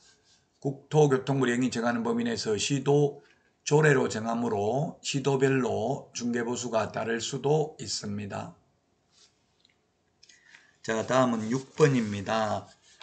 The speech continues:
자격에 대해서 틀린 것입니다. 일 번, 개업공개사가 무자격자로 하여금 자금을 투자하고 사무소 경영에만 관여하고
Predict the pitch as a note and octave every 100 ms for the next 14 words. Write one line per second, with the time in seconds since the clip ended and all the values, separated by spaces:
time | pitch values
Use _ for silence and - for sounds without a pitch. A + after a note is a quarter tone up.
0 | - _ - D#3 D3+ C3 A#2+ A#2 A2+ A2+
1 | - G2+ A2+ C#3 D3 _ - D#3+ C#3+ B2
2 | A2 - G#2 G2+ A2+ A2+ G2 - _ _
3 | _ _ _ _ _ _ _ _ _ -
4 | C3+ B2 A#2+ G#2 G2 C#3 C#3+ C3+ B2 A#2
5 | A#2 A#2 A#2 A2+ A2 C3+ C3+ C3+ - A#2+
6 | A#2 C#3+ C#3+ C3 - A#2+ B2 A#2 A#2 A2
7 | G2 G2+ A2+ - - _ _ _ - -
8 | A#2 A#2+ C3+ A#2 A#2 A2 A#2+ A#2 G#2+ G2+
9 | C3 C3+ B2+ G#2+ A2+ A#2 B2+ C3+ C#3 B2
10 | G#2+ A#2 A#2+ A#2 A2+ G2 G2+